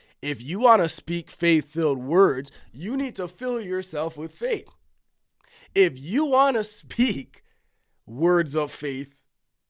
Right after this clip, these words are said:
and words that produce good fruit. Fill yourself with that. If you only want it, "I want to speak the word of the Lord in, a, in,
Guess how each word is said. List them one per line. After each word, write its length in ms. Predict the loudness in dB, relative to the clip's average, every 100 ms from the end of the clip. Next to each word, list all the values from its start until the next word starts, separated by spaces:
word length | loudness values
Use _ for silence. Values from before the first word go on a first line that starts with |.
| _ _ _ _ _ _ -2
and 220 | -2 0
words 280 | 0 0 2
that 220 | 0 0
produce 380 | -4 -2 -4 -4
good 340 | -2 -2 -2
fruit. 360 | -8 -6 -6 -8 _
Fill 480 | -18 0 4 4 2
yourself 720 | 4 4 4 6 6 6 4
with 300 | -2 -2 -4
that. 360 | -4 -4 -6 -10 _ _ _ _ _ _ _ _ _ _ _ _ _ _ _ _
If 180 | -10 -4
you 220 | 2 8
only 240 | 10 10 6
want 240 | 6 4
it, 60 | 4
"I 100 | 2
want 180 | 4 0
to 40 |
speak 300 | -4 -8 -10
the 80 | -8
word 240 | -6 -6
of 80 | -4
the 80 | -4
Lord 280 | 0 0 -2
in, 120 | -4
a, 60 | -8
in, 440 | -6 -8 -10